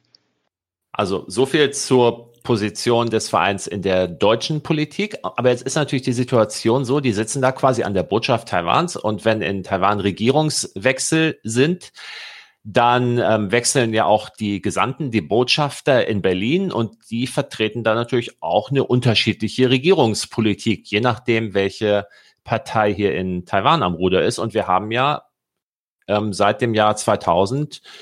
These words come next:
den dritten Machtwechsel hin und her erlebt. Da ändert sich also auch einiges.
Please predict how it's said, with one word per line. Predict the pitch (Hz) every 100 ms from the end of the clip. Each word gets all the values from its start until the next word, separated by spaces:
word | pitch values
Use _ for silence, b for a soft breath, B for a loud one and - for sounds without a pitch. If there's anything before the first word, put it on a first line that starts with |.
| B
den | 107 107 101
dritten | - 127 127 139 135
Machtwechsel | 101 113 - 117 120 - 104 87
hin | 110 107
und | 95
her | 107 85
erlebt. | 92 170 -
Da | 104
ändert | 107 143
sich | 143 - 131
also | 139
auch | 110
einiges. | - 151 165 208 208